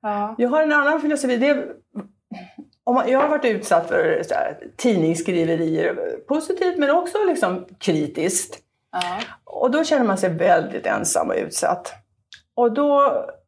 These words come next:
Speaker 2: älskar man de som hör av sig. När man, äh, liksom, det behöver inte bara vara tidningsskriverier, det kan vara andra konflikter
Speaker 1: Mm.
Speaker 2: som faktiskt hör av sig när man mår dåligt.
Speaker 1: Mm.
Speaker 2: Och talar om att de finns och så vidare.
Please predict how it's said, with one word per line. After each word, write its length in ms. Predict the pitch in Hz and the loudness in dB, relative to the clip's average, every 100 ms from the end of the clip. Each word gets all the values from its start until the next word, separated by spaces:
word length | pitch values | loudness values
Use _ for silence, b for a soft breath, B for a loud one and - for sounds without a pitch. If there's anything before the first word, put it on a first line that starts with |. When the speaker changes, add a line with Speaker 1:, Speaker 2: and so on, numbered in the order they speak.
| _ _ 202 - _ _ 262 | _ _ -12 -12 _ _ 2
Speaker 2:
älskar 440 | 214 - - 254 | 2 0 0 2
man 180 | 214 165 | 2 2
de 180 | 151 151 | 0 -2
som 180 | 170 | -2
hör 100 | 175 | 0
av 220 | 214 240 226 | 4 2 2
sig. 260 | - - | -2 -2
När 80 | 165 | -2
man, 180 | 180 175 | -2 -2
äh, 80 | 175 - - - 82 - - 73 | -4 -4 -8 -6 -6 -4 -6 -8
liksom, 280 | - - 175 | -10 -12 -12
det 60 | 175 | -4
behöver 180 | 175 185 | -2 -2
inte 100 | 180 | 0
bara 180 | 170 165 | 2 2
vara 100 | 156 | -2
tidningsskriverier, 1000 | - 180 165 165 175 165 175 226 208 | -2 -2 -2 -2 -4 -2 0 0 0
det 80 | 180 | 0
kan 160 | 185 170 | 0 2
vara 100 | 165 | 2
andra 380 | 165 185 262 233 | 0 2 2 2
konflikter 760 | 214 165 151 151 - - 180 B B | 0 -2 -4 -6 -6 -8 -8 B B
Speaker 1:
Mm. 320 | 208 202 208 220 | -8 -6 -8 -4
Speaker 2:
som 240 | 233 220 | -2 0
faktiskt 320 | 202 202 202 | -2 -4 -4
hör 120 | 208 | -2
av 260 | 214 233 240 | 2 4 4
sig 180 | 240 190 | 0 -2
när 100 | 175 | 0
man 180 | 180 180 | 0 0
mår 120 | 180 | 2
dåligt. 640 | 240 208 269 - - - _ 202 | 2 2 2 0 -4 -16 _ -12
Speaker 1:
Mm. 260 | 180 185 - _ b b - | -12 -14 -20 _ b b -8
Speaker 2:
Och 140 | 208 | -2
talar 260 | 208 185 175 | 2 4 4
om 240 | 170 170 | 4 2
att 120 | 165 | 0
de 140 | 160 160 | 0 0
finns 560 | 247 339 349 - - | 0 2 0 -2 -4
och 140 | - 165 | -4 -2
så 120 | 165 | -2
vidare. 400 | 160 - 175 | -2 -2 -4